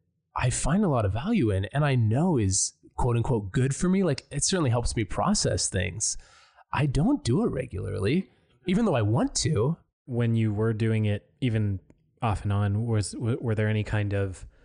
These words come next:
Speaker 2: templates you would follow?
Speaker 1: You know, one thing that I really liked about the, uh, pastor out at the ministry school that I was at, um,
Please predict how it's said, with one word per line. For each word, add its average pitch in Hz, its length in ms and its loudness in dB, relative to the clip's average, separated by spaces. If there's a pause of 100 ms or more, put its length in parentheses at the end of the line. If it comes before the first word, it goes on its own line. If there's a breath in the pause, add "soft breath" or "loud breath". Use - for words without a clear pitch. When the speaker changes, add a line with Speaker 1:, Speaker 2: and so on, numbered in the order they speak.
(300 soft breath)
Speaker 2:
templates 120 540 -2
you 120 80 0
would 117 160 -2
follow? 113 680 -4 (1160 soft breath)
Speaker 1:
You 147 140 0
know, 143 380 0 (100)
one 135 220 0
thing 156 160 0
that 123 100 2
I 104 40 2
really 104 360 2
liked 82 420 -2
about 87 400 -2
the, 95 320 0
uh, 82 180 -2
pastor - 420 -2
out 90 100 0
at 113 80 -2
the 92 80 -2
ministry 107 340 0
school - 240 -4
that 85 120 -4
I 85 80 -2
was 87 160 -4
at, 90 220 -2 (360)
um, 82 300 -4